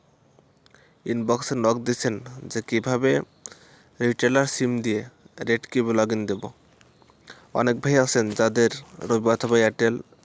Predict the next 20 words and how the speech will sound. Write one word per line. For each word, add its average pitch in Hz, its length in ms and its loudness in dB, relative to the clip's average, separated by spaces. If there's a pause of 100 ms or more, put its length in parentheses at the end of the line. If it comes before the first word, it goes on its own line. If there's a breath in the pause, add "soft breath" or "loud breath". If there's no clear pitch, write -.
(140)
রিট-, 120 280 -14
রিটেলার 120 460 0
সিম 113 140 2 (100)
আছে, 104 200 -6 (680 loud breath)
কিন্তু 113 240 -6
আপনারা 120 240 -2 (100)
রেড 110 220 2
কিউব 120 220 0
অ্যাপে 117 200 0 (100)
log 107 160 2
in 110 140 -4
করতে 104 240 -2
পারেন 104 200 -4 (100)
না। - 80 -8 (920 soft breath)
তো - 40 -8 (100)
আজকে - 260 -4
ভিডিওতে 120 340 0
আমি 131 100 -2 (120)
দেখে 117 240 -2
দিচ্ছি 131 280 -4